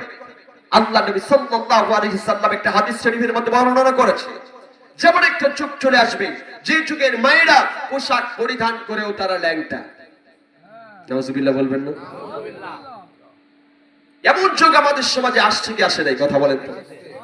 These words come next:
চলে আসছে যুগটা। কেননা পোশাক পরিধান করে আমার মায়ের শরীরের সব মাপ আমার যুবকরা নিয়ে নিচ্ছে। কথা কন ঠিক কিনা? আল্লাহ নবী ফাতেমাকে বলেছেন, "ফাতেমা, তুমি ঢিলাঢালা পোশাক পরো।" কি পরো? ঢিলাঢালা পোশাক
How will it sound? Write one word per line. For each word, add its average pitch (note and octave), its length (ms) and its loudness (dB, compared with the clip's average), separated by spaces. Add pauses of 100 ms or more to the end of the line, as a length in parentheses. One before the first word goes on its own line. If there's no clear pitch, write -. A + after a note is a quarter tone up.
(180)
চলে E4 180 8
আসছে C4+ 320 4
যুগটা। A3 500 -6 (760)
কেননা F3 380 0 (440)
পোশাক F3+ 300 -2 (100)
পরিধান F3 380 -10
করে D#3+ 160 -10
আমার D#3 160 -10
মায়ের D#3 220 -8
শরীরের D3+ 580 -8 (360)
সব G#3 360 2 (120)
মাপ D#3+ 220 -6
আমার D3 200 -4
যুবকরা C#3 380 -4
নিয়ে C3+ 200 -2
নিচ্ছে। B2+ 260 -6
কথা B2+ 220 -2
কন A#2+ 200 -4
ঠিক A#2+ 160 -8
কিনা? - 180 -10 (640)
আল্লাহ D4+ 320 4
নবী D4+ 120 4
ফাতেমাকে C#4+ 440 4
বলেছেন, C4+ 300 6
"ফাতেমা, A#3+ 340 0
তুমি A3 160 -8
ঢিলাঢালা F#3+ 460 -4
পোশাক D3+ 380 -12
পরো।" A#2+ 120 -12
কি - 160 -18
পরো? - 220 -2 (1500)
ঢিলাঢালা D4+ 400 8
পোশাক G3+ 320 2